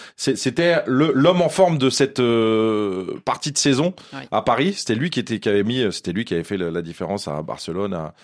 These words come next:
Speaker 1: donc voilà, c'était vraiment l'homme en forme en Ligue des Champions. Tu l'as
Speaker 2: À
Speaker 1: pas,
Speaker 2: Munich.
Speaker 1: c'est pas pareil. Maintenant aujourd'hui, euh, on n'a pas, toujours pas le, le Lyon devant et, euh, ça va être compliqué. Je pense que ça va être très compliqué. On a un Verratti qui revient, qui a pas joué. On a, on a un Messi qui, qui,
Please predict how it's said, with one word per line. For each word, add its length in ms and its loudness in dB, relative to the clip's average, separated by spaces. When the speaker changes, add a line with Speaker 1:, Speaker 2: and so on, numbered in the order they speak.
Speaker 1:
donc 100 -4
voilà, 240 0
c'était 260 0
vraiment 240 6
l'homme 160 4
en 80 4
forme 220 2
en 80 2
Ligue 140 -2
des 80 2
Champions. 500 0
Tu 140 -4
l'as 80 4
Speaker 2:
À 40 4
Speaker 1:
pas, 260 6
Speaker 2:
Munich. 380 -8
Speaker 1:
c'est 140 -4
pas 160 2
pareil. 280 2
Maintenant 260 0
aujourd'hui, 580 0
euh, 220 0
on 180 -2
n'a 240 -2
pas, 320 2
toujours 300 2
pas 120 4
le, 160 4
le 160 4
Lyon 260 4
devant 420 2
et, 40 4
euh, 380 2
ça 140 0
va 100 2
être 240 -2
compliqué. 520 -4
Je 80 -20
pense 120 -4
que 60 -6
ça 60 0
va 40 2
être 80 -2
très 140 -6
compliqué. 360 -6
On 140 0
a 60 -2
un 140 -2
Verratti 360 -2
qui 120 -4
revient, 240 -2
qui 60 -8
a 60 -4
pas 160 -2
joué. 280 0
On 140 -2
a, 320 -2
on 80 -4
a 60 -2
un 160 -2
Messi 420 -4
qui, 240 -8
qui, 320 -8